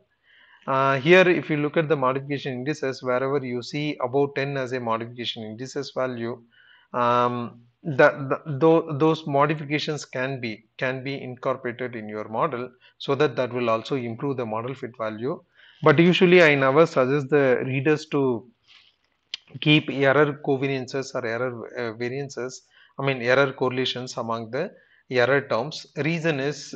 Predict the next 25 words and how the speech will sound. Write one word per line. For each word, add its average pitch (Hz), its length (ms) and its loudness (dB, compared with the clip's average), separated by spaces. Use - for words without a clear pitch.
uh, 127 180 0
that 120 300 -2
may, 139 540 4
that 127 260 -2
may 139 160 -2
bias 117 480 0
your 117 200 -4
result 110 360 -10
sometime. 110 420 -6
So, - 260 -6
and 131 300 0
another 139 440 6
perspective 135 580 0
is, 135 320 -4
uh, 113 220 0
which 123 220 -8
means 151 240 -6
that 135 220 -2
you 120 180 -6
have 123 220 -2
some 117 260 -8
common 117 320 -6
method 110 380 -10
bias 104 320 -8
issue. - 260 -8